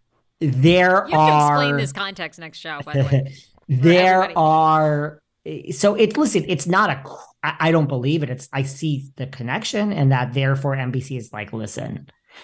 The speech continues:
Speaker 1: you're getting off easy, bitch. You're gonna resign. You're gonna get your ass out of here. We're not gonna involve an, an investigation. You gotta get your ass out of here. You are behind the bots.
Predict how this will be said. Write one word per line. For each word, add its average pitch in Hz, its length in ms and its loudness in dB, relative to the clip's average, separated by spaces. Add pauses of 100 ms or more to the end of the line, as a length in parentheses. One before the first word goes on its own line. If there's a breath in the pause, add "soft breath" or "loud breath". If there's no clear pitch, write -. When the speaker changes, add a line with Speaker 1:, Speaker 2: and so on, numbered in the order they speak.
(140)
Speaker 1:
you're 131 240 8
getting 123 300 4
off 107 260 -2
easy, 110 320 -2
bitch. 101 560 -8
You're 127 180 2
gonna 123 220 0
resign. 127 760 -2 (320 soft breath)
You're 135 120 6
gonna 131 80 6
get 131 120 -2
your 113 140 -8
ass 107 240 -6
out 120 240 -2
of 156 80 -6
here. 208 440 -4 (560)
We're 139 100 0
not 113 220 -2
gonna 123 160 -6
involve 117 420 -8
an, 113 240 -10
an 123 100 -2
investigation. 170 1160 0 (360 loud breath)
You 123 160 2
gotta 113 280 0
get 113 160 -4
your 110 160 -4
ass 101 300 -6
out 104 200 -4
of 104 80 -8
here. 104 260 -12
You 127 320 2
are 110 100 -4
behind 110 380 -8
the 104 60 -8
bots. 101 480 -6